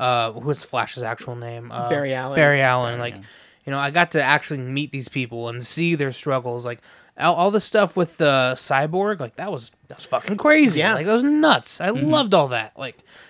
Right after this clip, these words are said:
Speaker 1: and he's not just
Speaker 2: It
Speaker 1: some, like,
Speaker 2: showed
Speaker 1: robot.
Speaker 2: how, how tough he, like, how, how much of a god of really technology he is.
Speaker 1: Yeah, like,
Speaker 2: how,
Speaker 3: Mm.
Speaker 2: 'cause with the theatrical, he didn't really meet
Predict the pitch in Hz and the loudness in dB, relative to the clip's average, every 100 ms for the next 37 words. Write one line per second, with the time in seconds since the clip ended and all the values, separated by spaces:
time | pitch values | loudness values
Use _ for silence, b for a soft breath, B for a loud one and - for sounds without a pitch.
0 | - 165 190 185 170 175 226 165 165 208 | -4 0 2 0 0 2 4 4 4 4
1 | 214 202 196 185 185 113 - - - 175 | 4 4 6 6 6 2 -2 -14 -6 -2
2 | 202 170 143 _ _ _ _ _ _ _ | -2 -2 -6 _ _ _ _ _ _ _
3 | _ - 175 - - 175 170 156 170 214 | _ -4 -2 -2 -6 -6 -2 -2 2 2
4 | 208 196 220 185 185 185 180 165 160 156 | 2 2 2 4 2 2 0 0 0 2
5 | 151 156 151 147 139 - 147 180 - 160 | 4 4 0 -6 -12 -10 -4 -2 -2 -6
6 | 160 175 160 147 143 151 147 131 156 156 | -2 0 0 0 -6 -6 -4 0 6 8
7 | 127 127 120 190 190 113 110 98 B B | 6 2 4 6 6 2 0 -2 B B
8 | B - 202 247 - - 151 175 175 160 | B 0 2 4 0 -2 0 0 -2 -4
9 | 156 147 131 - - 180 165 - _ _ | -2 -2 -4 -10 -6 -6 -6 -14 _ _
10 | _ 208 240 226 175 170 175 170 165 147 | _ -2 -2 -2 -4 -2 0 0 -2 -4
11 | 147 151 156 147 - - | -4 -2 0 -2 -8 -16